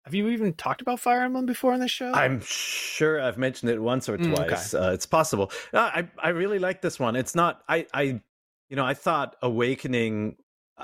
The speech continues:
Speaker 2: I would say Awakening is probably my favorite after the Super N E S era, the Super Famicom
Speaker 1: Wow.
Speaker 2: era. Um, and, and this one doesn't, for me, doesn't quite live up to it because it doesn't have these sort of cool, like, time travel story beat mechanics.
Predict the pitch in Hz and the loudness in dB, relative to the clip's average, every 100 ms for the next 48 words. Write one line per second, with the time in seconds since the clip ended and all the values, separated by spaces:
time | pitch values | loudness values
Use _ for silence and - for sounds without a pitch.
0 | - 135 131 - 135 120 107 123 135 120 | 0 2 2 0 0 0 0 -2 0 0
1 | 110 107 - 120 107 104 104 107 101 98 | 0 0 2 4 4 2 0 2 0 -2
2 | _ _ _ _ - 113 104 - 123 120 | _ _ _ _ -4 0 0 -2 0 0
3 | 98 104 107 101 - _ _ _ - 107 | -2 -2 -2 -2 -10 _ _ _ -2 -2
4 | 104 - 107 104 - 110 - 104 104 104 | 0 -2 0 0 -2 -2 0 2 2 2
5 | 101 - 107 101 101 95 95 98 107 104 | 0 -2 0 0 0 0 -4 -4 -2 0
6 | 113 98 127 - 160 95 95 92 95 - | 2 0 0 0 0 0 2 0 -2 -16
7 | - - - 113 117 113 113 113 _ _ | -20 -20 -6 2 2 2 0 -2 _ _
8 | - 123 117 135 131 139 - 147 117 139 | 0 2 2 0 0 0 0 -4 -2 0
9 | 139 143 170 160 143 196 170 175 175 175 | 0 0 -2 0 0 0 0 -2 -2 0
10 | 147 131 135 120 120 - 156 156 151 131 | 0 0 -2 0 0 0 0 0 0 0
11 | 127 123 123 123 120 120 113 113 - 117 | 0 2 2 2 2 2 0 -4 0 2
12 | 110 - - 120 123 113 104 95 - 107 | 2 -4 -4 0 0 0 -2 -2 0 0
13 | 110 - 107 101 - - 107 104 95 101 | 2 2 2 2 -4 0 2 2 0 -4
14 | 101 95 104 110 156 | -4 -4 -2 2 0